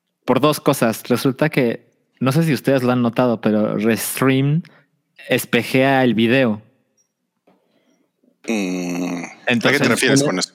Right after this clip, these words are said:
Speaker 1: Esta es mi mano derecha, pero parece del lado izquierdo.
Speaker 2: Ah, claro. Pero me, con Zoom me pasaba igual.
Speaker 3: Sí.
Speaker 1: Ah, con Zoom no me pasaba, ¿eh?
Speaker 2: ¿No?
Speaker 1: No. Ok, entonces es un poco extraño. Y la otra cosa es que,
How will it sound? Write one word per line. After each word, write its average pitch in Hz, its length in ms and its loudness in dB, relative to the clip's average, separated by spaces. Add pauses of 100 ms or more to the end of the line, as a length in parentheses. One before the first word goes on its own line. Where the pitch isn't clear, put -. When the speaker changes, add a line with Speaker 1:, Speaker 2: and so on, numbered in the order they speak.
(680)
Speaker 1:
Esta 139 200 -2
es 147 80 -2
mi 151 80 -4
mano 143 220 -2
derecha, 135 500 0
pero 117 240 -2
parece 120 280 -2
del 123 120 0
lado 120 120 0
izquierdo. 113 600 -2 (1300)
Speaker 2:
Ah, 269 360 2
claro. 175 480 -2 (320)
Pero 180 140 0
me, 165 80 0 (220)
con 147 200 0
Zoom 185 180 0
me 202 160 0
pasaba 147 360 0
igual. 117 240 -2 (600)
Speaker 3:
Sí. 160 480 2
Speaker 1:
Ah, 185 440 2
con 160 140 2
Zoom 185 180 2
no 196 80 4
me 190 100 4
pasaba, 175 460 2
¿eh? 262 160 0 (220)
Speaker 2:
¿No? 147 280 0 (480)
Speaker 1:
No. 143 320 0 (440)
Ok, 139 180 -2
entonces 135 680 0
es 135 120 2
un 147 80 2
poco 139 180 0
extraño. 120 480 0 (640)
Y 135 100 4
la 135 160 4
otra 147 220 2
cosa 156 400 2
es - 200 -2
que, - 380 0